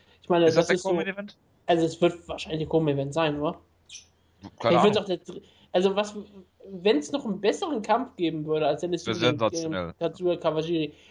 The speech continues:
Speaker 1: dann ist das wirklich eine sensationelle Karte. Ich habe mich eigentlich damit abgefunden, dass es der Co-Main Event ist.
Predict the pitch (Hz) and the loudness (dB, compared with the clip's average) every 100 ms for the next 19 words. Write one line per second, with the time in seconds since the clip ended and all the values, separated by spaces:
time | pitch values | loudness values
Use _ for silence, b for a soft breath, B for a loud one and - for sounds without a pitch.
0 | B - 170 214 208 196 196 190 160 170 | B 0 2 4 4 4 2 2 0 2
1 | 185 151 143 139 143 147 160 175 196 175 | 2 0 -6 -6 -6 -4 -2 0 0 2
2 | 175 175 165 151 151 - - 156 143 135 | 2 2 2 2 0 -2 -2 0 -2 -4
3 | 143 143 143 143 143 147 151 147 175 - | -8 -8 -4 -2 2 2 0 0 -2 -4